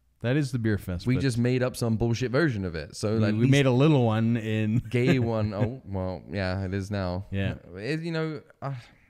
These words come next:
Speaker 2: it's silly, man. They ruin everything.
Speaker 1: Yeah. But the funny thing is, it's all, like, craft breweries and little breweries. Man, there
Speaker 2: Give a
Speaker 1: are
Speaker 2: fuck.
Speaker 1: so many
Speaker 2: Give me
Speaker 1: now.
Speaker 2: a full
Speaker 1: There
Speaker 2: beer.
Speaker 1: are so many now.
Speaker 2: Yeah,
Speaker 1: I
Speaker 2: you can
Speaker 1: don't
Speaker 2: make it in your
Speaker 1: know.
Speaker 2: basement.
Speaker 1: Yeah. I don't know how all these, uh, little
Speaker 2: And that's what,
Speaker 1: breweries are
Speaker 2: that's
Speaker 1: gonna
Speaker 2: what weed's
Speaker 1: surprise.
Speaker 2: gonna end up like.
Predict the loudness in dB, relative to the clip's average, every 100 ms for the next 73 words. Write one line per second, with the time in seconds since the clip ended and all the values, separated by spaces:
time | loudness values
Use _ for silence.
0 | _ _ -16 -14 -14 -14 -14 -14 -14 -16
1 | -16 -18 _ _ -6 -2 0 2 0 -2
2 | -4 -4 -6 -4 -4 -6 -16 0 0 2
3 | 2 4 4 4 4 4 2 2 4 6
4 | 4 0 0 0 0 0 0 2 2 2
5 | 0 0 0 -2 -2 0 -2 -4 -4 -2
6 | -2 -4 -4 -4 -2 0 2 2 4 4
7 | 4 2 2 2 2 0 -2 -2 0 0
8 | -2 -4 -10 -12 -8 -4 -2 0 2 2
9 | 0 0 2 4 4 4 4 4 4 2
10 | 0 -6 -14 -16 _ -4 -4 -4 -14 -6
11 | 0 4 4 6 4 2 0 0 2 2
12 | 2 2 0 0 2 2 2 4 6 6
13 | 6 4 2 2 2 2 2 2 2 2
14 | 0 -2 -4 -4 -6